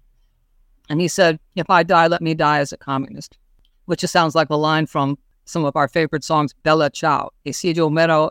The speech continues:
en el combate, tormentos manos fi-, mis fusil. Soy comunista toda la vida, e comunista he de morir." This is my terrible Spanish,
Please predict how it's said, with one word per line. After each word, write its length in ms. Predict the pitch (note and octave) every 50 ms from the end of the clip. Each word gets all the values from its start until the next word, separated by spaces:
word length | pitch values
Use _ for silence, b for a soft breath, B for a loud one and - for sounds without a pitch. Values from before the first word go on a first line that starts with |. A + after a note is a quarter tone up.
| -
en 140 | E3 D3+ D#3
el 100 | D#3 D3
combate, 680 | - - D#3+ D#3 - E3 D#3 D3+ - - D3+ D3 C#3+ C#3 - _ _
tormentos 500 | - E3 D#3 D#3 D#3 D#3 - D3+ C#3+ -
manos 400 | D3+ C#3+ C#3+ D3+ D3 C#3+ C3+ -
fi-, 200 | - - D#3 D#3 D#3+
mis 240 | D3+ D3+ D3+ D3+ -
fusil. 640 | - - D#3+ D3 - - G#3 G3 F#3 F3+ F3+ E3+ - _ _ _ _ _ _ _
Soy 240 | - - - A3+ G#3+
comunista 760 | - - B3 B3 B3+ B3+ B3 B3+ C4+ C4 - - B3+ A3+ G#3+
toda 260 | - A#3 A3 G#3 G#3 G3
la 140 | F#3+ F#3
vida, 400 | F#3 F3+ F#3+ F3+ - - D#3 D3+ -
e 120 | - E3 D3+
comunista 640 | - F3 F3 E3 D#3+ D#3+ D#3+ E3+ D#3+ - - D3+ C#3+
he 60 | D3
de 160 | D3+ D3+ D3+
morir." 380 | D#3 D#3 D3 D3 D3 D#3 D#3 C#3+
This 180 | D3+ D#3 -
is 140 | F#3 D3+ C3 C#3+ C#3+ C3
my 200 | - C#3 C3+ C3+ - _ _
terrible 640 | - - - G3 G3 F#3+ E3 D3 C3 C#3+ C3+ C3+ -
Spanish, 640 | - - - - D3+ C#3 B2+ B2 C3 C3 - - -